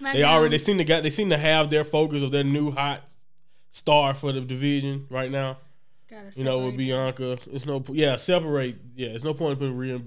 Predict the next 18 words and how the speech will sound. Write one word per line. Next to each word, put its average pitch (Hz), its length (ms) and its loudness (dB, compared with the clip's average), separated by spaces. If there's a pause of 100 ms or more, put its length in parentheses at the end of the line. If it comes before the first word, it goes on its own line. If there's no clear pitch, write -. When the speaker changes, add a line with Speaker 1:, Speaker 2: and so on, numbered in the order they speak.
Speaker 1:
Rhea 127 240 -6
Bi-, 123 260 -8
and 117 100 -12
Bianca 117 420 -10 (180)
and 101 180 -14 (380)
all 117 200 0
of 117 60 -4
that 117 80 0
in 117 140 -4
the 113 60 -10
same. 113 460 -6
I 139 40 -2
mean, 147 200 2
it 135 120 -2
would 165 260 2
be 139 240 -2
a 123 80 -2
nice 127 420 -4